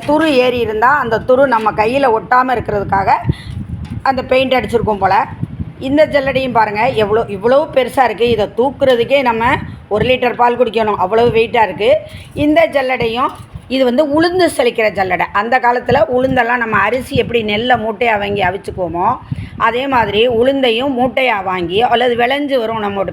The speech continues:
பிஞ்சக்காட்டுல இருந்து விளைஞ்சு வரும், அந்த உளுந்தையோ அவங்க என்ன பண்ணுவாங்க, மு-, அதை வந்து வேணுங்கிற அளவு எடுத்து உட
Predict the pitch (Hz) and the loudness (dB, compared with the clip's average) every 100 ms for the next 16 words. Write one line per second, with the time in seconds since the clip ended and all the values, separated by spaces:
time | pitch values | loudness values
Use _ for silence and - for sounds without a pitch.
0 | 233 254 247 254 214 185 196 233 262 214 | -4 0 0 0 -2 -2 -6 0 0 2
1 | 226 233 208 180 165 - - - - - | 0 0 -2 -2 -6 -12 -20 -18 -8 -4
2 | 262 254 233 254 262 240 196 220 277 - | 0 2 2 0 0 -2 0 -2 -4 -12
3 | - - - - 269 262 254 269 285 294 | -20 -20 -12 -2 0 0 -2 -2 0 0
4 | 247 226 220 247 285 247 - 233 240 240 | 0 -2 0 0 -2 -6 -2 -2 0 -2
5 | 294 254 277 311 294 262 214 240 247 202 | 0 2 0 0 0 0 0 -2 -4 -4
6 | 208 220 - 202 247 277 202 262 | -2 -2 -2 0 2 2 0 2